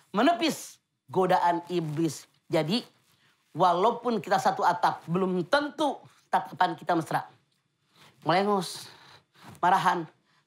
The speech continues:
Tapi batasan yang Rasul ajarkan, maksimal tiga kali, tidak tegur sapa. Tapi siapa yang minta maaf duluan, dialah yang pahalanya lebih banyak dari Allah.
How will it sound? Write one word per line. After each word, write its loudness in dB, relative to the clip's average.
Tapi 0
batasan 2
yang 2
Rasul -2
ajarkan, 2
maksimal 0
tiga 0
kali, 2
tidak -2
tegur 0
sapa. -6
Tapi 0
siapa 0
yang 0
minta 0
maaf 2
duluan, 2
dialah 2
yang 0
pahalanya 2
lebih -4
banyak 0
dari -4
Allah. -6